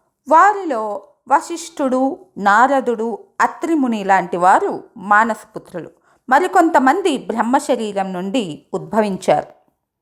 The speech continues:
బ్రహ్మ నరకలోకాన్ని యమధర్మరాజుకి అప్పగించాడు. యముడు తన దగ్గరకు వచ్చే అనేక ఆత్మలను నియంత్రించలేక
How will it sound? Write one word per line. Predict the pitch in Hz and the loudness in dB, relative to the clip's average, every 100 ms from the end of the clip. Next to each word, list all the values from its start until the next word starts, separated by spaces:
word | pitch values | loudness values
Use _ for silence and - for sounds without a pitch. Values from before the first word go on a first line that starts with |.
| _ _ - - _ - | _ _ -20 -20 _ -6
బ్రహ్మ | 185 226 262 370 349 208 180 | -2 2 2 4 4 4 0
నరకలోకాన్ని | 196 196 240 269 254 220 247 247 320 302 165 - _ _ _ _ _ 202 | 0 0 2 2 0 0 0 2 4 2 0 -10 _ _ _ _ _ 0
యమధర్మరాజుకి | 233 262 311 302 285 220 214 - - 233 | 2 2 2 4 4 2 0 -6 -6 -4
అప్పగించాడు. | 165 196 196 185 170 165 160 - _ _ _ _ _ _ _ - | -2 -4 -6 -8 -8 -8 -8 -16 _ _ _ _ _ _ _ 0
యముడు | 277 320 427 330 170 170 - | 2 4 4 4 2 -2 0
తన | 233 | 2
దగ్గరకు | 220 220 208 311 320 311 | 2 0 2 2 4 2
వచ్చే | 240 - - 202 - | 2 0 -4 -2 0
అనేక | 220 269 294 302 269 | 0 4 4 2 4
ఆత్మలను | 196 302 311 302 285 240 | 4 4 2 -4 -4 -4
నియంత్రించలేక | 202 180 202 262 262 262 277 254 247 247 392 214 | -8 -10 -10 -8 -8 -6 -4 0 0 4 4 4